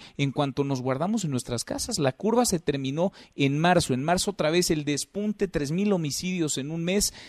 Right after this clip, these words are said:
y este escenario es delicadísimo porque si no se ven salidas económicas, si sigue la gente perdiendo su empleo todos los días, si siguen quebrando las empresas,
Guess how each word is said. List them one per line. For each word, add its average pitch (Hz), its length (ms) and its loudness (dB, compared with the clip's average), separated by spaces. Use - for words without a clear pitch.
y 151 180 6
este 185 180 2
escenario 175 480 6
es 180 160 4
delicadísimo 160 840 2
porque 123 420 -2
si - 240 -4
no 185 160 2
se 202 160 2
ven 208 160 4
salidas 196 460 2
económicas, 196 680 0
si 156 200 -4
sigue 185 260 0
la 135 140 4
gente 165 280 -4
perdiendo 147 380 0
su 135 100 -2
empleo 135 280 2
todos 151 260 4
los 110 180 0
días, 156 300 0
si - 320 -4
siguen 147 320 -2
quebrando 139 380 2
las 117 180 0
empresas, 123 560 0